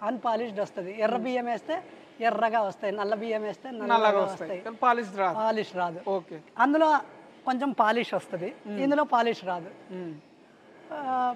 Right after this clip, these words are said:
Speaker 1: పాలిష్, అన్‌పాలిష్డ్ రైస్ కావాలన్న వాళ్ళకు ఇందులో ప్రాసెస్ చేసి ఇస్తున్నాం మనం.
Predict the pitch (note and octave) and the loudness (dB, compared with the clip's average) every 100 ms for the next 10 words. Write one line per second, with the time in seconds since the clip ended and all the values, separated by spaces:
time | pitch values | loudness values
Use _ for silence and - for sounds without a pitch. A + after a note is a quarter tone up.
0 | - A#3+ C4+ C#4+ - D#4+ - A#3 A#3+ C#4 | 4 6 6 4 0 -10 0 0 6 6
1 | C#4 G#3+ B3 B3 A#3 A#3 A#3 A#3+ A#3 A#3 | 6 0 2 2 2 2 2 2 0 -2
2 | B3 C4 G4+ C#4 C4+ B3 G#3+ G3+ A3 F#3 | -4 -4 -4 0 0 0 0 0 -4 -4
3 | A3+ C#4+ - G#3 F#3 F3+ F#3+ | -6 -6 -10 -8 -8 -8 -12